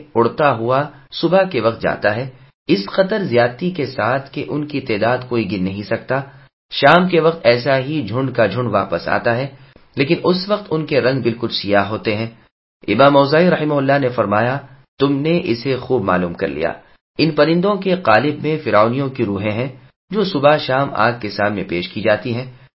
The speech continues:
پھر اپنے گھونسلوں کی طرف لوٹ جاتی ہیں۔ ان کے پر جل گئے ہوئے ہوتے ہیں اور یہ سیاہ ہو جاتے ہیں، پھر رات کو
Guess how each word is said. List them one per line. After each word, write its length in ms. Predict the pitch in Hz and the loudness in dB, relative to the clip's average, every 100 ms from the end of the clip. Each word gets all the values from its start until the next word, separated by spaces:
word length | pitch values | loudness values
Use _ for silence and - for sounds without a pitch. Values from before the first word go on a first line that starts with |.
| _ _ | _ _
پھر 220 | - 147 - | -2 0 2
اپنے 360 | 127 131 135 135 | 0 0 -2 -4
گھونسلوں 460 | 98 127 127 156 | -2 -4 -2 -4
کی 140 | 143 120 | -2 -4
طرف 300 | 113 117 87 | 0 -2 0
لوٹ 320 | 90 92 87 | 0 0 0
جاتی 340 | 101 101 117 | 0 0 -2
ہیں۔ 180 | 120 127 - - _ _ _ _ _ _ _ _ | -6 -8 -14 -20 _ _ _ _ _ _ _ _
ان 140 | 120 135 | -2 0
کے 120 | 151 | 0
پر 180 | 151 165 | 2 2
جل 260 | 120 135 135 | 4 2 2
گئے 180 | 147 | 0
ہوئے 220 | 135 135 131 | 0 0 0
ہوتے 360 | 127 127 135 | 0 0 -2
ہیں 160 | 127 143 - - _ _ | -2 -4 -10 -20 _ _
اور 120 | - 92 | -2 0
یہ 220 | 95 131 | 0 -2
سیاہ 440 | - 107 120 92 | -2 2 2 2
ہو 80 | 90 | -2
جاتے 360 | 90 90 117 92 | -4 -4 -2 -4
ہیں، 100 | 90 - _ _ - | -6 -14 _ _ -2
پھر 140 | 143 | 0
رات 380 | 110 135 175 | 4 4 4
کو 80 | - | 0